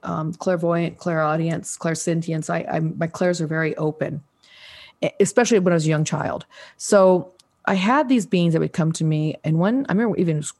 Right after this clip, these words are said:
Christmas Eve. And so they would come at auspicious times and, or near an auspicious time. So I would say, "Oh, that's the Easter Bunny. Oh, that must be the Tooth Fairy,"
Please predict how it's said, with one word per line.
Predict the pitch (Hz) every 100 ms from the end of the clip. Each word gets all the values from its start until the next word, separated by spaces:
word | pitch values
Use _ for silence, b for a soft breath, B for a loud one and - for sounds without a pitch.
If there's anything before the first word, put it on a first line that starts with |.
| -
Christmas | 240 240 190 180
Eve. | 156 143 -
And | 190
so | 190 240
they | 233
would | 214
come | - 302 466
at | 349 -
auspicious | 196 202 214 - 202 - 180 -
times | - 165 151 - 113 - B B B B B -
and, | 214 214 -
or | 262 269
near | 254 277 311 269
an | 190
auspicious | 165 165 170 - -
time. | - 160 139 -
So | - 196
I | 190
would | 190
say, | - 185 -
"Oh, | 277
that's | 277 294 -
the | -
Easter | 294 -
Bunny. | 160 - 139 - 175
Oh, |
that | 175 285 -
must | -
be | 214
the | 240
Tooth | - 285
Fairy," | - 160 - -